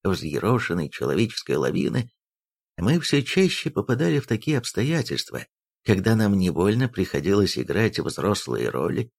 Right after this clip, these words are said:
и потому теперь невозможно сказать, где, собственно, кончается детство,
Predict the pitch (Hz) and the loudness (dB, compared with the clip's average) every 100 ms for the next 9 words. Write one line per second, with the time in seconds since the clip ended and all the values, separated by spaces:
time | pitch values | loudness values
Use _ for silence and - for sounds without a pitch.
0 | _ _ _ _ 98 95 95 131 185 - | _ _ _ _ 0 2 2 4 2 2
1 | 107 - 180 135 139 127 120 131 - 71 | -2 0 0 2 0 0 0 -4 -4 -6
2 | - - - - - _ _ _ _ _ | -4 -6 -6 -12 -16 _ _ _ _ _
3 | - 80 - 135 190 180 135 151 170 - | -6 -4 -2 2 4 4 0 -2 -2 -2
4 | 160 151 120 - _ _ _ - 101 90 | 0 2 0 -2 _ _ _ 2 2 2
5 | - 104 - - 151 143 - - - | 0 -2 -2 -2 -2 -2 -4 -4 -8